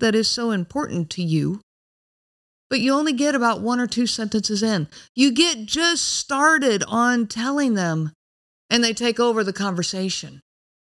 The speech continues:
You, you think that's cool. You ought to look into fill in the blank. And off they go,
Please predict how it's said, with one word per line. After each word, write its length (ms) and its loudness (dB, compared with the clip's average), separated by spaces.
You, 180 0
you 300 2
think 240 -2
that's 300 2
cool. 440 0
You 200 4
ought 80 4
to 80 2
look 240 0
into 680 0
fill 180 0
in 80 0
the 60 -4
blank. 320 -6
And 160 4
off 240 0
they 140 -2
go, 360 2